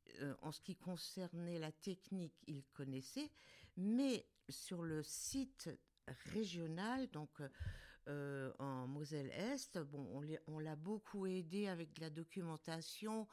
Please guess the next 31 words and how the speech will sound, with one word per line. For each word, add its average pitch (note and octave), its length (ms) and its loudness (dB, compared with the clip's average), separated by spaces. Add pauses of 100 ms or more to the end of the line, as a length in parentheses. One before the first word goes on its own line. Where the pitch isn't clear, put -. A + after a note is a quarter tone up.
(380)
aller D#3+ 260 2
voir E3 300 0
des E3 200 0
gens F#3 560 2
et E3 120 2
puis, E3 500 -4
euh, D3+ 260 2 (580)
euh, A#2 800 -2 (260)
pour, E3 300 -4
euh, D#3 260 -2
pour D3 200 -10
avoir D#3 280 -4
des D#3+ 260 2
indices. A#3 600 4 (420)
Il D3+ 120 -2
a D3 60 -2
beaucoup, A3+ 480 -2
beaucoup G3 300 -4
travaillé E3 920 2 (500)
et F3+ 100 2
finalement, G3 640 4
il D3+ 120 0
avait C#3 160 0
un C#3 120 2
gros G3 340 4
dossier. A3 880 4 (400)
Il G3+ 160 2
est G3 60 4
parti G3+ 400 0
à F#3 120 4
Paris G3+ 600 2